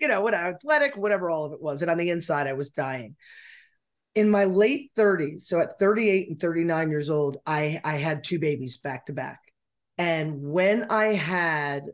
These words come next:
those children, and prior to that, it was like, "Why can't I meet the right guy? And why am I so lonely?" And, and again, there were, there were drug issues. There, there's all sorts of stuff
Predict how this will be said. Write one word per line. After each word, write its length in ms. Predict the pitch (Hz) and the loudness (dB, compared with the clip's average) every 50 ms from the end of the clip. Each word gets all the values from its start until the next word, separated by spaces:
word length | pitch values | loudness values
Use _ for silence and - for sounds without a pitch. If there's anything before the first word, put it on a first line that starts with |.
| _ _ _ _ _ - | _ _ _ _ _ -6
those 360 | 139 160 151 151 156 156 - | 0 0 2 2 0 -2 -6
children, 420 | - - 185 165 151 139 131 127 - - | -4 -2 0 0 0 -2 -4 -6 -8 -6
and 220 | 160 156 147 139 | -4 -4 -4 -6
prior 500 | - - - 247 269 285 277 247 185 165 | -8 -4 0 2 2 2 4 2 2 0
to 140 | 165 - 175 | -2 -4 -4
that, 320 | 151 147 139 131 - - 160 | -4 -4 -4 -4 -6 -6 -6
it 80 | 143 | -6
was 120 | - 165 156 | -6 -6 -4
like, 160 | 160 151 156 | -4 -2 0
"Why 160 | 151 151 151 | 0 0 0
can't 160 | 151 - 156 | 0 -2 -4
I 60 | 160 | -2
meet 260 | 160 156 151 143 143 151 | -2 -2 -2 -2 -2 -4
the 100 | 156 139 | -2 -2
right 180 | 143 143 143 143 | -2 -2 -2 -2
guy? 460 | - 143 127 123 123 117 110 131 139 | -2 -2 -2 -2 -4 -6 -8 -8 -10
And 100 | 123 131 - - - - - | -10 -12 -14 -18 -20 -12 -4
why 220 | 127 165 160 165 | 0 2 2 2
am 100 | 160 165 | 2 2
I 80 | 156 156 | 0 0
so 240 | 151 - 180 160 | 0 -2 -2 -2
lonely?" 560 | 147 143 131 135 131 127 127 127 135 135 135 135 | -2 -4 -4 -6 -8 -8 -8 -8 -8 -8 -8 -8
And, 220 | 131 131 139 156 - - - - - | -10 -10 -12 -14 -16 -20 -14 -6 -2
and 120 | 226 240 | 0 0
again, 220 | 247 196 185 165 160 | 2 2 2 2 4
there 160 | 180 196 202 | 4 4 6
were, 100 | 202 196 | 4 4
there 160 | 175 196 196 | 4 2 2
were 140 | 196 196 185 | 2 2 0
drug 420 | 165 139 - 185 180 170 165 156 | -2 -4 -2 0 0 0 2 0
issues. 460 | 165 156 - - 170 170 165 160 151 | -2 -4 -4 -4 -2 -2 -2 -2 0
There, 160 | 165 185 196 208 | 0 2 2 2
there's 260 | 202 254 269 247 226 | 2 2 2 4 4
all 140 | 214 190 185 | 4 4 4
sorts 300 | 185 - 143 135 - - | 2 0 -2 -2 -4 -8
of 40 | |
stuff 220 | - - 127 120 | -12 -10 -12 -12